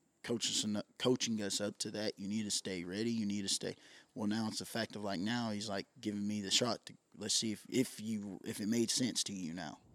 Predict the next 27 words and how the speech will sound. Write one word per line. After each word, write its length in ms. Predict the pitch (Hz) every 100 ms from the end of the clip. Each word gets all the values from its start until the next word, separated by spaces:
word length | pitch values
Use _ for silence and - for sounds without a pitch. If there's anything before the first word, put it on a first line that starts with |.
| 82
like, 260 | 98 98
you 80 | 107
know, 240 | 104 104 104
and 100 | - - - - - -
that's 220 | 107 -
what 120 | 107
means 220 | 101 98
a 40 | 101
lot 200 | 104 -
to 80 | 101
me 120 | 92
too, 280 | - 117 95
is, 120 | 101
like, 280 | 101 - - - - - _ _ _ -
they 140 | 104
were 140 | 98
not 280 | 104 117 131
joking 400 | 113 107 139 113
about 260 | 95 98 104
nothing 560 | 107 131 - - 104 101
they 120 | 101
told 340 | - 110 120
us 180 | 101 98
when 120 | 104
we 80 | 107
were 80 | 104
younger. 480 | 104 101 104 90